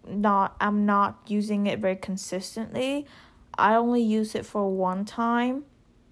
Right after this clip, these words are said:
And I'm planning to, like, gradually incorporate it into my skincare i-, instead of, like,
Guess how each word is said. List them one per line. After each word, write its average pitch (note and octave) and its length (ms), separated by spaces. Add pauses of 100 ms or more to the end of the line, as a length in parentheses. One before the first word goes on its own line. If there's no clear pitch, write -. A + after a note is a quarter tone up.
(800)
And G3+ 160
I'm G#3 280
planning G#3 520
to, G#3 320
like, F3+ 240
gradually F#3 720
incorporate F#3+ 760
it - 340
into F#3+ 420
my F3 260
skincare G3+ 800 (560)
i-, - 60 (340)
instead G#3 360
of, G3+ 200
like, G3 240